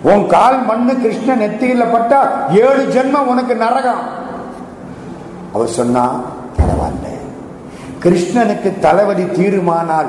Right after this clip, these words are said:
ஏழு ஜென்மம் அல்ல, நூறு ஜென்மம் நரகத்துக்கு போக நான் தயார்." இவதான் பக்தி, புரியுதா?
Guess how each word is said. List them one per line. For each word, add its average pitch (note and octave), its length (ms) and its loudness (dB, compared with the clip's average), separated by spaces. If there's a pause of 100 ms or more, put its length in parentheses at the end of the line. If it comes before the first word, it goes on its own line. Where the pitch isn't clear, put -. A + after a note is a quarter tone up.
(280)
ஏழு F3+ 420 4
ஜென்மம் F3 360 2
அல்ல, D#3 400 0 (220)
நூறு G#3 520 2
ஜென்மம் E3+ 420 0 (300)
நரகத்துக்கு C3+ 600 2 (100)
போக C3+ 240 0
நான் A2 380 -4
தயார்." F#2 520 -2 (880)
இவதான் C#3+ 520 4 (100)
பக்தி, C#3+ 400 0 (280)
புரியுதா? C#3 680 2